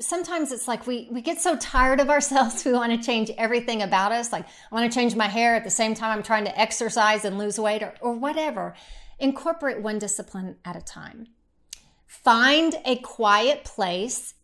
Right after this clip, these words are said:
and go to the same place every single morning. So that's important. So have your place, a place that you feel comfortable with that's free of distractions or possible distractions.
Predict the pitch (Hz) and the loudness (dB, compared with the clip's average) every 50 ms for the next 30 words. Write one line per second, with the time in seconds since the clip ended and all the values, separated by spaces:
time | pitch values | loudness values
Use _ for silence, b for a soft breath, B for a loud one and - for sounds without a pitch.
0 | _ - 226 226 214 208 175 - 208 190 190 196 208 240 254 - - 262 302 294 | _ -4 -2 -2 -2 -2 -2 -2 0 0 2 2 2 0 -2 -4 -6 -6 -4 -4
1 | - - - 220 185 190 190 196 208 - - 208 180 175 185 185 - - - - | -2 -2 -2 -4 -4 -4 -6 -6 -8 -8 -8 -6 -6 -6 -6 -6 -8 -10 -10 -10
2 | 196 180 185 196 190 185 - - 202 190 185 180 180 185 190 190 175 160 165 202 | -12 -10 -8 -8 -8 -6 -6 -6 -6 -8 -8 -8 -8 -8 -8 -10 -10 -10 -10 -10
3 | - - 220 208 202 214 - 233 240 262 285 285 - - 247 214 - - - 180 | -6 -4 -4 -4 -4 0 2 4 4 4 2 2 -2 -4 -4 -4 -4 -6 -8 -10
4 | 170 - - 175 - - - - - - b b b b b - 233 208 170 - | -10 -10 -14 -18 -20 -16 -14 -14 -14 -14 b b b b b -2 -2 -2 -2 -4
5 | - 262 262 277 302 311 254 240 254 254 233 233 - - - 208 180 170 - - | -4 -2 0 2 2 0 0 0 -2 -2 -2 -2 -4 -4 -4 -4 -2 -4 -6 -8
6 | - 190 - - - 240 247 254 - - 285 - 220 226 254 233 - 262 233 233 | -10 -12 -14 -10 -6 -4 -4 -4 -4 -6 -8 -8 -6 -6 -8 -6 -6 -6 -8 -8
7 | - - 226 208 202 - 226 240 247 254 269 277 285 285 - _ b b b b | -8 -10 -10 -10 -8 -8 -8 -6 -4 -4 -2 -4 -4 -8 -12 _ b b b b
8 | b 233 233 - - - 226 208 202 202 202 202 - - 208 196 196 185 185 202 | b -8 -8 -8 -6 -4 -4 -4 -2 -2 -4 -6 -8 -10 -10 -8 -8 -10 -10 -10
9 | 190 - - - - 214 190 214 - - - 349 349 370 339 - - 226 220 226 | -10 -8 -8 -4 -2 0 0 0 -2 -4 -2 -2 0 0 0 0 0 0 -2 -2
10 | - - - - 233 233 233 - - 240 240 254 240 254 233 254 247 - - - | -6 -8 -2 0 0 0 0 0 -2 -2 -2 -4 -4 -6 -6 -6 -6 -6 -6 -6
11 | 240 220 226 233 233 - - 254 269 285 320 359 349 - - - | -6 -8 -8 -8 -10 -10 -10 -8 -8 -8 -8 -8 -10 -12 -12 -14